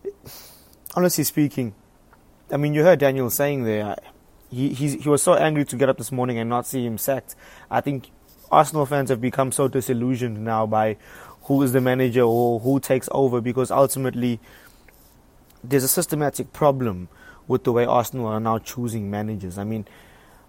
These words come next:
Arsene Wenger, towards the end of his time, was basically pushed out of Arsenal, and now this has happened again eighteen months later with Unai Emery.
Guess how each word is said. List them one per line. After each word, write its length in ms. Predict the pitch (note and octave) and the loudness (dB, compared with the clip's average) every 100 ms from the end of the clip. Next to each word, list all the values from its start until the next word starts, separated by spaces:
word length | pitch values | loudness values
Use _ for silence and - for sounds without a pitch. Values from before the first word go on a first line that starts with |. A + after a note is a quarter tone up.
| - | 0
Arsene 320 | E3 E3+ E3+ | 2 2 2
Wenger, 260 | D3 D3+ C#3+ | 2 2 0
towards 260 | - C3 B2 | 2 0 2
the 120 | B2+ | 0
end 120 | B2+ | 0
of 80 | A#2+ | -4
his 140 | A#2 | -4
time, 400 | - B2 A#2 A2 | -4 -2 -2 -2
was 140 | G#2+ B2+ | -6 -4
basically 400 | A#2+ C3 A2 G#2+ | -6 -6 -8 -4
pushed 280 | D3 B2+ | -4 -2
out 160 | A2+ A2 | 0 0
of 140 | G2+ | 0
Arsenal, 400 | G#2+ G#2+ A2 A2+ | -2 -2 -4 -6
and 160 | A2+ A#2 | -4 0
now 140 | B2+ | 0
this 140 | B2 C#3 | 0 -4
has 100 | C3 | 2
happened 280 | B2 B2+ A#2+ | 2 2 -4
again 300 | G#2+ A#2+ - | 0 0 0
eighteen 420 | C3 - C3 A#2+ | 0 -4 -6 -6
months 300 | A2+ A2+ - | -4 -4 -4
later 420 | A2 G#2+ - G2+ F#2 - - - | -2 -2 -2 -6 -6 -16 -20 -4
with 160 | B2 | -2
Unai 320 | G#2+ A#2 A#2 A#2 | 0 0 0 0
Emery. 380 | B2+ A#2+ A2 | 0 0 -2